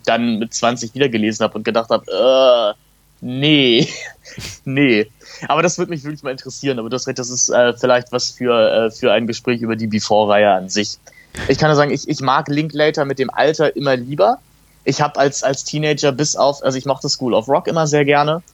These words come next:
und eben auch Dazed and Confused, aber ich hab so den, die ganz große Liebe nie verstanden.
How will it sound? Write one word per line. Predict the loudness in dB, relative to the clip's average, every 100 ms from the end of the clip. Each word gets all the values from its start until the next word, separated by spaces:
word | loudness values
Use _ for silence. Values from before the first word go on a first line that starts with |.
| _ _ _
und | 0 2
eben | 0 2
auch | 2 2
Dazed | 0 0
and | -4
Confused, | -8 -2 -2 2
aber | 2
ich | 2
hab | 0 0
so | 0
den, | 2 2 2 0
die | 0
ganz | 0 0 0
große | 0 0 -2
Liebe | -2 0
nie | 0 0
verstanden. | -2 -2 0 0 0 0 0